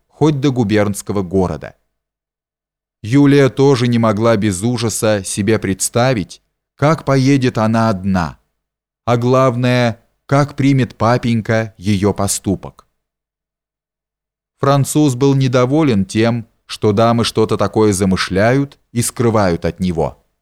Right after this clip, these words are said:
Часов в десять все разошлись. Юлия с хозяйкой в её спальню,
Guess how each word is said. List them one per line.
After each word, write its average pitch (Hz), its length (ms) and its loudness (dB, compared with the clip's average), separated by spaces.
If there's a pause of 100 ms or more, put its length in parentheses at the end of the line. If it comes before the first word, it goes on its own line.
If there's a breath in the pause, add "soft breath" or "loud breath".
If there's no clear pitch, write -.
(1000)
Часов 170 480 0
в 127 120 -4
десять 139 680 0
все 113 300 -2
разошлись. 101 840 -4 (800)
Юлия 131 480 2
с - 60 -8
хозяйкой 117 600 0
в 101 60 -2
её 98 220 2
спальню, 135 720 -2